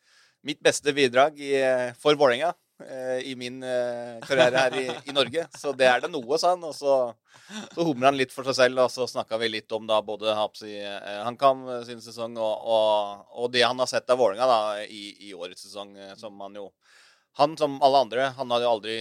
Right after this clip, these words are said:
sett for seg at Vålerenga skulle være i den situasjonen her, og han håper jo at Vålerenga berger seg, ikke minst da på grunn av at Klaven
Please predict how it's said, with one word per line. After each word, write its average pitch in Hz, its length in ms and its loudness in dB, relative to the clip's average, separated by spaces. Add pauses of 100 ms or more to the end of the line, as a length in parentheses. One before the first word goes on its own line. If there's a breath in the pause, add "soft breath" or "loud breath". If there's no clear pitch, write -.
sett - 180 -6
for 98 140 -14
seg 110 160 -4
at 110 80 -12
Vålerenga 104 300 -6
skulle 120 180 -16
være 107 160 0
i 107 60 -10
den - 80 -12
situasjonen 123 440 -8
her, 175 200 -8
og 139 100 4
han 139 100 2
håper 117 300 -4
jo 110 100 0
at - 220 -6
Vålerenga 107 400 -2
berger 101 240 0
seg, 139 320 0
ikke 131 160 -12
minst 113 320 -10
da 98 240 2
på - 180 -20
grunn 104 220 -8
av 104 80 -10
at - 80 -20
Klaven 104 400 -2